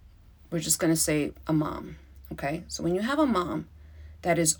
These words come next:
overly involved in your relationship, you're gonna feel like she's your rival.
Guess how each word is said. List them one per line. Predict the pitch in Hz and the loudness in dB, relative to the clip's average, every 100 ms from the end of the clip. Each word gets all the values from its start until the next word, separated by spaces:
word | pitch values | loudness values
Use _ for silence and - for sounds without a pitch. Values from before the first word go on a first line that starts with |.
| - | -2
overly | 170 180 190 214 233 226 208 | 0 2 0 0 0 0 0
involved | 185 160 156 165 - - - - - - | 0 0 -2 -2 -2 -4 -8 -10 -12 -4
in | 165 165 | 2 4
your | 151 156 170 208 | 4 4 4 2
relationship, | 208 190 175 165 - - - - - - - - - - - - - - - - | 0 0 0 0 -4 -4 -2 -4 -6 -8 -12 -10 -8 -6 -6 -6 -8 -10 -6 -6
you're | - 190 | 2 2
gonna | 180 214 269 254 | 4 4 6 2
feel | - 208 170 147 156 - - - | 0 0 2 2 0 -4 -12 -10
like | - 165 160 | -2 0 0
she's | - - 175 165 - | 0 0 0 0 -2
your | 160 160 151 151 - - | -4 0 2 0 -2 -8
rival. | 143 107 107 - - | -8 -4 -6 -8 -14